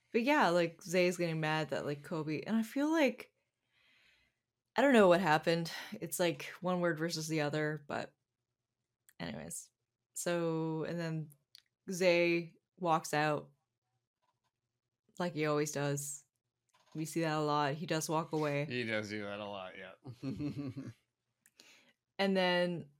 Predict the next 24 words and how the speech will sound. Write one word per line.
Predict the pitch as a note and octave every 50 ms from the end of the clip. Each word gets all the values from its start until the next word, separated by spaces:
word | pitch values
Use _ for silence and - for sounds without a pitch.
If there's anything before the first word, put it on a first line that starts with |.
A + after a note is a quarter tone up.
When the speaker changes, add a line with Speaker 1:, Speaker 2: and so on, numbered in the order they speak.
| _ _ _ _ _ _ _ _ -
Speaker 1:
we | G3 G3 A3
see, | A3 - - - G3 A3 C4 C4+ B3+
like, | G#3+ F3 F3+ E3 C#3+ C#3+ - _ _ _ _ _ _ _ _ _ _ _ _ _ _ _ _ _ _ _ - -
another | G3 F#3+ F3 E3 D#3+ E3 D#3+ F3+ F3 E3+ E3 D#3+ D#3+ E3 D#3+ -
layer | - - D#3 D#3+ E3+ E3 F3 F3 D#3 C#3+ C#3+ D3 C3+
comes | C#3+ - - E3 D3+ D#3 -
from | E3 - -
April, | - E3 E3 - D3 D3+ C#3+ D3 C#3+
'cause | C#3+ F3+ E3 F3
we, | F#3+ F3 D#3+ D#3 - _ _ - - - - G#3+ - _ _ _ - -
I |
think | F#3 - C#4 D4+ D4 -
this | C#4+ B3 A3
is | G#3+ F#3+ G3+
when | G#3 F#3 F3
we | F3 E3+
really | E3 D#3+ D#3+ D#3 D#3+ D#3+
learn | D3+ D3 D3 D3 D3
that | D#2 -
she | - - - F#3
has, | D3 C#3+ C#3+
like, | C3+ C3 -
fertility | - - - E3+ E3 - - - E3+ E3 E3 E3 D3+ D3+ C#3+ - -
issues. | D3 C#3+ C#3+ C#3+ - - - - - - F3 - - - -